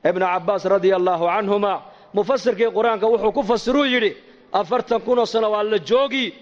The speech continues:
toban kun oo sanana xisaabtaa ku dhammaani doonta," buu yidhi. Afartan kun oo sano ayaa sidaa loo taagnaan doonaa. Toban kun oo sanana xisaabtaa ku dhammaan doonta.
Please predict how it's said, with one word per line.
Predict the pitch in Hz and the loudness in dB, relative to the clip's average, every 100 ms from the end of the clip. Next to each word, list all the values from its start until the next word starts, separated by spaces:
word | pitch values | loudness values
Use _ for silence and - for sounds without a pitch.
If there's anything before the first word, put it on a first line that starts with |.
| - - - | -20 -18 -6
toban | 208 269 240 | -2 -2 -2
kun | 233 247 | 0 0
oo | 220 | 0
sanana | 220 233 202 | 0 0 0
xisaabtaa | 196 220 214 196 | 0 -2 0 -2
ku | 208 | -2
dhammaani | 190 196 185 | -2 -2 -2
doonta," | 175 170 160 | -2 -2 -4
buu | 147 | -6
yidhi. | 139 120 95 - _ _ _ _ _ _ _ _ _ _ _ _ _ _ _ _ _ _ - | -8 -14 -20 -20 _ _ _ _ _ _ _ _ _ _ _ _ _ _ _ _ _ _ -12
Afartan | 143 151 160 156 | -6 -4 -2 -4
kun | 156 156 | -4 -6
oo | |
sano | - 151 - | -8 -8 -2
ayaa | 190 170 | 0 0
sidaa | 190 180 | 0 0
loo | 180 | 0
taagnaan | 170 151 156 151 | 0 -2 -2 -2
doonaa. | 135 - - - _ _ _ _ _ _ _ _ _ _ _ _ _ _ _ _ _ _ _ _ _ _ _ - | -4 -6 -18 -20 _ _ _ _ _ _ _ _ _ _ _ _ _ _ _ _ _ _ _ _ _ _ _ -4
Toban | 190 240 262 | 0 0 -2
kun | 185 269 | -2 0
oo | 240 | 2
sanana | 190 233 233 | 2 2 2
xisaabtaa | 196 185 220 202 | 2 0 0 0
ku | 196 | 0
dhammaan | 185 175 180 | 0 0 -2
doonta. | 151 135 | -2 -6